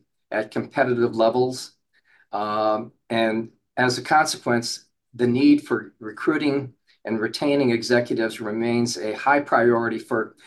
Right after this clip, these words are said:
every health system that I work with throughout the United States. And, uh, in that same respect, I think that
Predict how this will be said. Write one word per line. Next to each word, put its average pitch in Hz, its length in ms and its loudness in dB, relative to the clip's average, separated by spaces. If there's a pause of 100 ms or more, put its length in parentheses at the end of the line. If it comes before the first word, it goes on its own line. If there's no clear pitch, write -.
(260)
every 170 260 4
health 135 220 2
system 120 520 0
that 113 160 0
I 113 300 4 (320)
work 123 300 2
with 110 320 -2
throughout 117 300 0
the 117 60 -2
United 107 360 -4
States. - 540 -8 (680)
And, 117 460 0 (240)
uh, 110 320 0 (400)
in 147 120 4
that 135 180 2
same 208 260 4
respect, - 540 0 (380)
I 123 160 0
think 151 300 -2
that 120 220 2